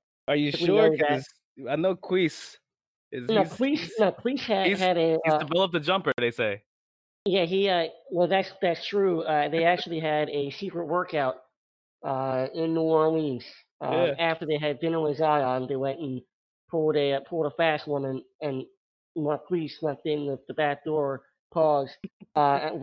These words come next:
Speaker 2: at the very end there. So, you know, look, Zion's gonna be the number one pick.
Speaker 1: Yeah.
Speaker 2: Most people feel, uh, Ja Morant's gonna be two.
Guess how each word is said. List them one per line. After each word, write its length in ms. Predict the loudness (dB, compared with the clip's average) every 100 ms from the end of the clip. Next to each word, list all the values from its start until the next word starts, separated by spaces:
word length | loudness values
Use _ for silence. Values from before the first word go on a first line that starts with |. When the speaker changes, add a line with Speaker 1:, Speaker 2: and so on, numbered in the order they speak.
| -4 -2
Speaker 2:
at 120 | -4
the 60 | -2
very 320 | 0 0 0
end 180 | 0 -4
there. 160 | -6
So, 380 | -2 0 0 -2 -2
you 100 | 0
know, 180 | 0 -2 -6 _ _ _ _ _ _ _ -2
look, 220 | 2 2 0 _ -2
Zion's 360 | 4 6 6 4
gonna 100 | 2
be 60 | 2
the 60 | 4
number 200 | 4 4
one 140 | 2
pick. 240 | 2 2 0 -20 _ _ -6
Speaker 1:
Yeah. 120 | 0
Speaker 2:
Most 240 | 2 2
people 320 | -2 -2 -2 -6 _
feel, 340 | 0 4 4 4
uh, 460 | 2 2 2 0 -4
Ja 220 | 0 2 4
Morant's 340 | 2 0 -2
gonna 120 | -4
be 100 | -6
two. 400 | -6 -4 -2 -4